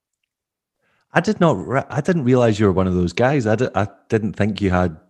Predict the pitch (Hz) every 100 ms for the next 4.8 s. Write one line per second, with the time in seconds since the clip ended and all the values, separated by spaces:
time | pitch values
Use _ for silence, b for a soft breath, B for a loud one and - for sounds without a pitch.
0 | - 95 85 - 101 92 92 82 87 82
1 | 101 113 123 110 113 110 113 104 98 107
2 | 110 127 123 - 104 117 127 131 101 101
3 | 98 92 101 98 95 90 - - 101 -
4 | 90 85 - - 107 - - -